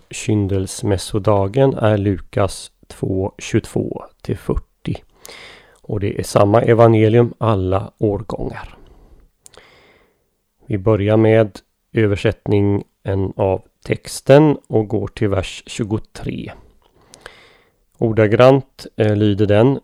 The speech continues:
"Så som det står skrivet i Herrens lag, var och en av mankön som öppnar moderlivet ska kallas helgad åt Herren."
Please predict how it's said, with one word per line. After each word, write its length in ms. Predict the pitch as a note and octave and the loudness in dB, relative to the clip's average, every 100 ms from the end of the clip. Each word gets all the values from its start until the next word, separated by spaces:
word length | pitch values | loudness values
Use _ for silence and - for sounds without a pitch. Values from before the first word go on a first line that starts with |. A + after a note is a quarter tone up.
| - | -12
"Så 380 | - A#2+ B2 B2+ | -4 0 0 0
som 440 | - A#2+ A2+ G#2 | 2 2 2 0
det 220 | A2 G2+ | -2 -2
står 220 | - G#2+ | -2 -6
skrivet 1000 | F#2 - A2 A2+ A2 F#2 G#2 B2+ - - | -6 -4 0 0 0 0 0 -2 -6 -14
i 200 | - G2+ | -4 -2
Herrens 560 | F#2 G#2 G2+ G2+ G2 - | 0 -2 -2 -4 -6 -4
lag, 420 | G2 G#2 B2+ A2+ - _ _ _ _ - | 0 0 0 -8 -16 _ _ _ _ 0
var 360 | A2 A2 A#2 | 4 6 6
och 140 | A#2 G#2 | 2 0
en 220 | G2 G2 | 0 2
av 280 | G2 F#2 G2 | 0 -2 0
mankön 760 | G2+ A2 G2 - G2+ G#2+ G2+ | 2 2 0 -2 2 2 2
som 240 | - G#2+ - | -4 -6 -4
öppnar 380 | G#2 - G2 | -4 -2 0
moderlivet 760 | F#2 G#2 F#2+ F#2+ F#2+ F#2+ B2+ C3 | 2 0 -2 -2 0 0 0 -4
ska 300 | - - G#2+ | -10 -10 -10
kallas 400 | - G2 F#2+ - | -4 -4 -4 -4
helgad 560 | A2+ G2+ F#2 F#2 F#2 - | -4 -4 -4 -6 -6 -8
åt 260 | F#2+ - - | -12 -12 -10
Herren." 420 | G#2+ G#2 - | -8 -8 -8